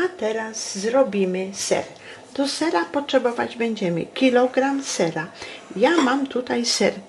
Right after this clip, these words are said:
krajankę, sześć jajek, jeden budyń, szklankę cukru, dwieście mililitrów śmietanki trzydziestoprocentowej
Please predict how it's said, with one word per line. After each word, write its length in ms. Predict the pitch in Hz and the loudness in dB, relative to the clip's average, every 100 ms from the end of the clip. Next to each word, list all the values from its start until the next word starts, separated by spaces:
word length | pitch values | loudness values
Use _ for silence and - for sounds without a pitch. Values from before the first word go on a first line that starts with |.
| - | -6
krajankę, 840 | - 196 165 139 - - 165 214 302 - - - - - - - | 0 2 2 -2 -2 0 0 -2 -6 -18 -20 -20 -20 -20 -20 -6
sześć 580 | - - 247 330 - | 0 2 2 2 -2
jajek, 520 | 254 226 190 185 185 202 - - - | 0 2 2 2 0 -2 -12 -14 -2
jeden 600 | 202 196 180 175 240 285 | 2 6 6 4 0 0
budyń, 560 | 240 226 170 175 208 254 - - - - - | 2 0 2 0 0 -6 -16 -20 -20 -20 -10
szklankę 840 | - - - 190 175 175 170 277 | -2 -2 0 0 0 -4 0 -2
cukru, 600 | 277 208 196 - 202 220 - - - | 0 -6 -6 -8 -6 -6 -10 -20 -6
dwieście 680 | 190 190 220 214 - - 269 | -4 2 2 2 -4 2 2
mililitrów 840 | 254 226 214 190 196 196 202 240 240 - - - | 4 2 0 2 0 0 -2 -4 -4 -18 -20 -8
śmietanki 840 | - 240 233 233 208 190 - 202 | -4 2 2 2 0 0 -4 -8
trzydziestoprocentowej 1400 | 196 202 185 185 - 170 - 170 - 170 165 254 226 220 | -2 0 0 -2 -4 -6 0 -2 -2 -6 -2 0 0 0